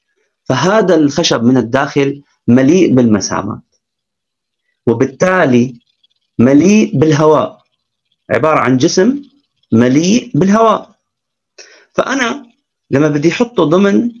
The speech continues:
سائل معين، يعني لما تمسك أنت قطعة خشب وتغمرها بالمي بتلاقي طلع فقاقيع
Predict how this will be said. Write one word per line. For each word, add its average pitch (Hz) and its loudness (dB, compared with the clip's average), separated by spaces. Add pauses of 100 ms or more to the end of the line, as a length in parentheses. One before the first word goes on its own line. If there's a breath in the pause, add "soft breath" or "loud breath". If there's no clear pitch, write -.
(380)
سائل 160 0
معين، 123 2
يعني 117 0
لما 131 2
تمسك 160 -2
أنت 147 -4
قطعة 139 -6
خشب 104 -6
وتغمرها 151 0
بالمي 135 0 (260 soft breath)
بتلاقي 190 -2
طلع 208 0
فقاقيع 175 -2